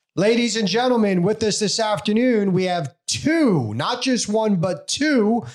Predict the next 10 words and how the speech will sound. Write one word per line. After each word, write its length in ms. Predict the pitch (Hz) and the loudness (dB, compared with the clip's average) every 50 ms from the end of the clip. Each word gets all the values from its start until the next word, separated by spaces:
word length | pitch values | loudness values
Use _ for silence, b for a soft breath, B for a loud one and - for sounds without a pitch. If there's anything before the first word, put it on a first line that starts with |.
| B B B - | B B B -6
Cox 400 | - 233 247 269 262 254 - - - | -4 -4 -2 -2 -2 -4 -4 -4 0
Automotive 640 | 214 240 247 254 247 233 240 247 247 233 240 185 143 | 0 2 2 2 2 2 2 2 2 2 0 0 0
Dealer 320 | 160 214 240 240 240 233 | 0 0 2 2 2 0
Software 560 | - - - 233 233 233 226 - 220 226 220 214 | 0 0 0 0 -2 -2 -2 0 0 2 2 2
Executives, 840 | 190 160 147 175 254 262 254 254 202 175 190 220 226 226 - - b b b b b | 0 0 0 0 0 0 0 0 0 0 2 0 0 -2 -4 -8 b b b b b
Wayne 420 | 147 190 214 247 262 254 247 - | 0 2 2 4 4 4 2 2
Pastore, 840 | - 220 226 226 226 - - 262 262 247 240 233 247 254 254 247 B B B B | 0 -2 -2 -2 -2 0 0 2 2 2 2 2 2 0 -2 -2 B B B B
V 380 | B 127 151 220 269 262 254 262 | B -2 0 2 2 2 0 0
P 260 | - 240 254 247 233 | -2 -2 0 2 2
of 220 | 214 196 170 151 | 2 2 0 -4